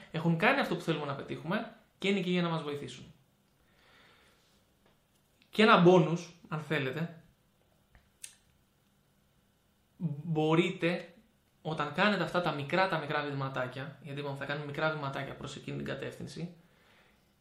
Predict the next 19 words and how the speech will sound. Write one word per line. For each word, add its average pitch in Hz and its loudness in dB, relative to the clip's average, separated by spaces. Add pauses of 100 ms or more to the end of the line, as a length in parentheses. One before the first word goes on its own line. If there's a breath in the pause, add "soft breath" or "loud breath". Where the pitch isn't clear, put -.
να 151 -2
επιβραβεύετε 160 -2
τον 156 -4
εαυτό 143 -6
σας. - -16 (680 soft breath)
Συνήθως 202 2
αυτό 220 2
που 220 0
είναι 208 6
άγνωστο 208 4
για 143 -2
εμάς 131 -4
και 156 -2
αυτό 175 -2
το 202 0
οποίο 180 2
αποφεύγουμε 175 2
να 143 0
κάνουμε, 131 -6